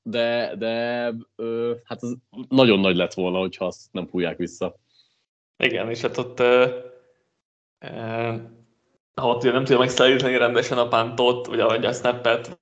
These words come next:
Speaker 2: vagy, vagy nem tudod kimozogni, akkor ott azért úgy félpályán belülről jöhetett volna a Panthers, és akkor jó, ott kellett volna a T D,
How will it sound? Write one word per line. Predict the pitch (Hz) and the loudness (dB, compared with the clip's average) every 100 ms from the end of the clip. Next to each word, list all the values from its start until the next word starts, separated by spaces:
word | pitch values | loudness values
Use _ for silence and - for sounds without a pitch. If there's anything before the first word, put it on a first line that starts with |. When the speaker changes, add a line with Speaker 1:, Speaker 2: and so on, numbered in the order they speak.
| - | -6
Speaker 2:
vagy, | 113 110 | -6 -4
vagy | 113 | -6
nem | 113 | -6
tudod | 131 120 120 | -6 -4 -6
kimozogni, | 127 127 123 123 127 131 - - - | -4 -2 0 0 -2 -6 -10 -16 -12
akkor | 117 123 | -6 -6
ott | |
azért | 120 123 120 - - - | 0 0 0 -6 -16 -14
úgy | 123 - - | -14 -12 -4
félpályán | 113 120 123 127 131 | -2 2 2 2 0
belülről | 120 127 131 | 0 0 0
jöhetett | 131 139 139 | 0 -2 -2
volna | 139 139 135 - | -2 -2 -4 -6
a | - | -4
Panthers, | 147 135 104 107 | -2 -2 -6 -6
és | 113 | -10
akkor | - 113 | -6 -2
jó, | 113 | -2
ott | 104 - - | -2 -6 -8
kellett | 117 117 | -4 -4
volna | 107 101 | -4 -4
a | |
T | - | -2
D, | 95 | -2